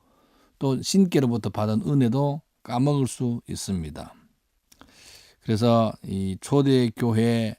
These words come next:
에베소 교회를 향하여, 어, 말씀하여 이르기를, "그 은혜가 잊어버렸다,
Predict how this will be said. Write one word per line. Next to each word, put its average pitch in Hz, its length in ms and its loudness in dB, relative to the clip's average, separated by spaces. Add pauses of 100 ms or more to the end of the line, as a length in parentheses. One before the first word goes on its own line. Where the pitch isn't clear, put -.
에베소 113 600 0
교회를 98 460 -2
향하여, 98 560 -4 (600)
어, 98 280 -4
말씀하여 98 480 -2
이르기를, 92 640 -4 (840)
"그 - 220 -2
은혜가 131 640 2 (460)
잊어버렸다, 107 720 0